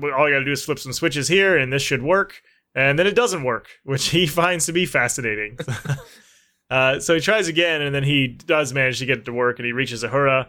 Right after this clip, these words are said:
and he gives her their coordinates so that they can be beamed up. And then we go back to Kirk, and he arrives at the headquarters of the South Side Territory boss, Jojo Krako. <laughs> What a name. I would not follow a guy named Jojo Krako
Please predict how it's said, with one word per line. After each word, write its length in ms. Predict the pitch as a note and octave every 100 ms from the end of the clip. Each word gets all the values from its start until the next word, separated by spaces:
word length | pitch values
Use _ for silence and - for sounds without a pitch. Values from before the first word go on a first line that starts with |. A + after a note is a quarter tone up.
| _ _ _ -
and 160 | B2 B2
he 80 | B2+
gives 240 | D3 C3
her 140 | D3+
their 160 | C3+ A#2+
coordinates 500 | C#3+ D3+ C#3+ C#3 C3+
so 140 | C#3+
that 80 | C3
they 160 | A#2+ A#2+
can 120 | B2
be 80 | A#2+
beamed 300 | A2+ C3 A#2+
up. 280 | F3 - - _ _ _ _
And 80 | C3+
then 220 | C3+ C3
we 100 | C3
go 200 | B2 B2+
back 180 | C3 C#3
to 60 | F3+
Kirk, 320 | A#3 C#4 -
and 160 | B2+ B2+
he 140 | C#3+
arrives 400 | C#3 C#3+ E3 C#3+
at 60 | C#3
the 60 |
headquarters 580 | C3 F#3+ D3+ F3+ F3 C3+
of 80 | B2
the 80 | A2+
South 260 | F#3+ F#3
Side 320 | - F#3 F3 C#3
Territory 500 | F3 E3+ E3 E3 D3
boss, 360 | D3+ D#3 -
Jojo 520 | B2 C#3+ F3 D#3 F3
Krako. 640 | E3 D#3 C#3+ C#3 A#2+ G#2 - _ _ _ _ _ D#3
<laughs> 440 | C3 B2 C3 A#2
What 140 | D#3
a 60 | F3+
name. 320 | B2+ G#2+ G#2+ - _ _ _ _ _ _ F3+
I 80 |
would 160 | C#4 A#3+
not 240 | F3 D#3
follow 400 | - D#3+ D3+ C3
a 40 | B2+
guy 260 | B2+ B2+
named 240 | B2+ B2 B2
Jojo 300 | C3 B2 A#2+
Krako 460 | C3 A#2 G#2+ G2+